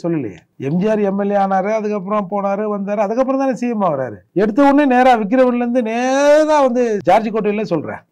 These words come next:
இந்த, இந்த போக்கு நீ, நீ தமிழக அரசியல்வாதிகளை நீ என்னதான் நினைக்கிற? ஒரு கூட்டம்ங்கிறது விஜயகாந்துக்கு கூடின கூட்டம் இன்னைக்கு எங்கேயாவது கூடி இருக்குமா? ஏன் விஜயகாந்த் தோத்து போனாரு?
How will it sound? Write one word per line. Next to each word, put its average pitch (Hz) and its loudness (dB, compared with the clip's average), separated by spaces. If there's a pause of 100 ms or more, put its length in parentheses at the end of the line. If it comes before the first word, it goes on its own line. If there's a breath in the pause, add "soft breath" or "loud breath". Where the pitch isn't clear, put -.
(100)
இந்த, 214 0
இந்த 214 0
போக்கு 285 2
நீ, 254 2
நீ 240 2
தமிழக 262 4
அரசியல்வாதிகளை 220 2
நீ 202 -2
என்னதான் 202 2
நினைக்கிற? 139 -10 (120)
ஒரு 175 -2
கூட்டம்ங்கிறது 240 0
விஜயகாந்துக்கு 208 0
கூடின 196 -2
கூட்டம் 202 -4
இன்னைக்கு 180 -4
எங்கேயாவது 180 -2
கூடி 175 0
இருக்குமா? 120 -6 (220)
ஏன் 247 6
விஜயகாந்த் 185 0
தோத்து 147 -6
போனாரு? 87 -18